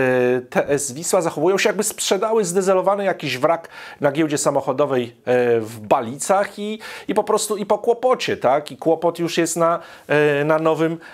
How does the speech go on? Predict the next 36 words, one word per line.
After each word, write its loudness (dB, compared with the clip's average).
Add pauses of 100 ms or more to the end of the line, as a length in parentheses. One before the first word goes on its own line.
e, 2
właścicielu. 0
Spoczywa, 0
niech -4
on 0
zobaczy, 0
czy -14
tam -2
nie -4
było 0
dachowania, 0
czy -10
tam, -2 (340)
e, 2
nie 0
było 2
nic, -6
e, 2
przerabiane, 0
czy, -8
czy, -8
czy -6
wszystko -2
jest -4
cacy. -2 (400)
Słuchajcie, -2 (140)
i -8 (520)
cały 2
czas -2
tysiące -2
pytań, -2
na 0
które 0
my, 0
dziennikarze, -2
na, -2